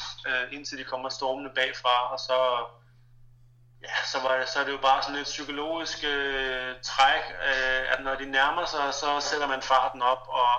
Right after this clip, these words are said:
og rykker fra. Øh, altså, så det var mere sådan en mental sejr på en eller anden måde, at kunne, kunne rykke fra på den måde. Øh,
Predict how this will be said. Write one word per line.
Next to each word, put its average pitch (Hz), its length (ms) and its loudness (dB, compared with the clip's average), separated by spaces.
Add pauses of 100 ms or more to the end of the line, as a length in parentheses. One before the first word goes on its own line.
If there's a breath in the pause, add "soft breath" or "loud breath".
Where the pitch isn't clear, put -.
og 127 140 -6
rykker 127 220 -8 (120)
fra. 120 140 6 (460)
Øh, 120 420 -4 (520)
altså, 127 220 -10
så - 180 -2
det 135 100 2
var 131 60 0
mere 135 220 0
sådan 135 140 -8
en 127 60 -16
mental 139 440 -2
sejr 120 440 4
på 123 60 -12
en - 20 -14
eller 120 140 -6
anden 120 120 -10
måde, 120 200 -8
at 120 140 -12
kunne, 120 240 -20
kunne 113 260 -20
rykke 123 180 -10
fra 127 180 -4
på 127 120 -18
den 123 120 -8
måde. 120 200 -12 (720)
Øh, 120 200 -8